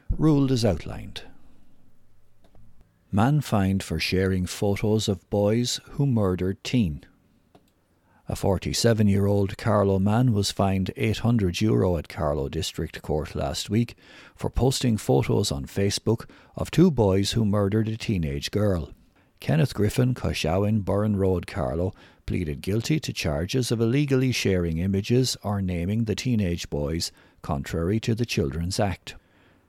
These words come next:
The teenage boys were convicted of killing a fourteen-year-old Dublin girl who cannot be named due to current Irish law in May two thousand and eighteen. Her murderers, who were thirteen years old at the time,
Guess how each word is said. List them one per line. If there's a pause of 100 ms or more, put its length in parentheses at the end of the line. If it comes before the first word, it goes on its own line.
(140)
The
teenage
boys
were
convicted
of
killing
a
fourteen-year-old
Dublin
girl (360)
who
cannot
be
named
due
to
current (100)
Irish
law (140)
in
May
two
thousand
and
eighteen. (1000)
Her
murderers,
who
were
thirteen
years
old
at
the
time,